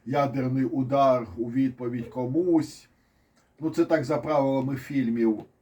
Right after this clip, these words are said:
доби Холодної війни. А виявилося, що Путін втратив суверенність, що він просить Трампа дозволити йому нанести Україні удар у відповідь. І удар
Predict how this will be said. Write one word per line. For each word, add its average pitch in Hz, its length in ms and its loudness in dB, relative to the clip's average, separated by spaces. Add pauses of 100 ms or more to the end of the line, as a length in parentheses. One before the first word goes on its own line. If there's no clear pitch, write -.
(140)
доби 123 400 -2
Холодної 120 680 -2
війни. 117 400 0
А 127 100 0
виявилося, 135 720 -2
що 127 180 -6
Путін 135 500 -4
втратив 135 440 -6
суверенність, 123 880 -4 (420)
що 160 180 2
він 160 200 6
просить 151 540 0
Трампа 147 420 -4
дозволити 135 720 -2
йому 131 300 2
нанести 127 580 -2
Україні 127 640 0
удар 117 400 2
у 117 140 4
відповідь. 117 580 0 (380)
І 117 40 -6
удар 135 380 4